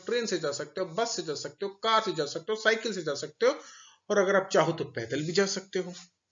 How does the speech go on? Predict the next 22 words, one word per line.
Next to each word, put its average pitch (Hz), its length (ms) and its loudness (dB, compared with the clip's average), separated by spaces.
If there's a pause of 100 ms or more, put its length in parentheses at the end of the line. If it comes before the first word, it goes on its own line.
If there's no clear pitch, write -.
(180)
right? - 360 -4 (540)
तो 320 120 -10
बहुत 208 280 4
सारे 131 220 0
तरीके 123 300 -8
हैं। 113 140 -12 (300)
So 277 100 0
we 277 120 -2
will 320 180 4 (380)
take 285 200 2
a 202 60 4
look 180 260 0
at 277 140 0 (840)
few 302 200 4
of 170 160 2
those 170 280 2 (520)
methods। 131 420 -2 (340)
और - 280 -12
फिर 294 120 4
हम 233 200 0
देखेंगे 156 420 -2 (360)
किसमें - 260 -4